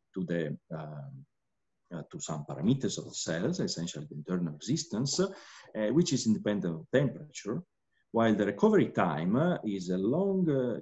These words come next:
can be a long tail, uh, essentially dependent on, on the, uh, quenching resistance. And, uh, this is, uh, uh, this can be strongly dependent on temperature, and we will go back.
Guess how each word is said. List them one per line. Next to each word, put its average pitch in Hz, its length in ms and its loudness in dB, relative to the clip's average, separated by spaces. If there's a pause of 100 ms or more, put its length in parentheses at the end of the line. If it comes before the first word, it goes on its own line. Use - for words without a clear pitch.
can 143 160 2
be 156 220 4
a 104 40 4
long 170 400 2
tail, 101 440 4
uh, 151 340 0
essentially 107 520 -2
dependent 123 600 -4
on, 208 280 -4 (140)
on 175 360 -8 (140)
the, 87 140 -4
uh, 92 360 -8 (100)
quenching - 560 0
resistance. - 500 -12 (760)
And, 117 400 4
uh, 107 360 6 (320)
this 180 260 2
is, - 260 0
uh, 160 220 2 (100)
uh, 92 760 -4 (100)
this 160 200 0
can 131 180 2
be 104 120 0
strongly 95 540 -4
dependent 87 320 -2
on 82 160 -8
temperature, - 500 -8 (140)
and 85 180 -8
we 175 100 -4
will 165 220 -10
go 73 160 -10
back. - 120 -16